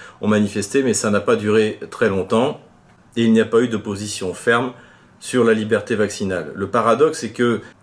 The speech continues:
nous l'avions expliqué dans nos vidéos lorsque nous traitions de la question du covid, de grandes régions russes d'ailleurs qui sont dirigées par des gouverneurs d'opposition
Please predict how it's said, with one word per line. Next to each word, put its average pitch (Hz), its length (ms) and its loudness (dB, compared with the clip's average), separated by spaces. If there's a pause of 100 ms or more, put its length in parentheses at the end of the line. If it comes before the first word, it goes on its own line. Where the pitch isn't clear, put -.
(120)
nous 117 100 0
l'avions 123 220 4
expliqué 120 480 0
dans 110 120 0
nos 101 220 0
vidéos 101 680 -4
lorsque 90 220 -8
nous 95 80 -8
traitions 104 380 -6
de 98 40 -2
la 87 60 -4
question 98 460 -8
du 87 120 -10
covid, 110 500 -4 (340)
de 120 80 2
grandes 120 200 2
régions 104 300 2
russes 117 220 2
d'ailleurs 110 320 2
qui 104 100 -10
sont 110 220 -2
dirigées 101 420 -2
par 104 240 -2
des 95 100 -6
gouverneurs 98 440 -2
d'opposition 85 600 -8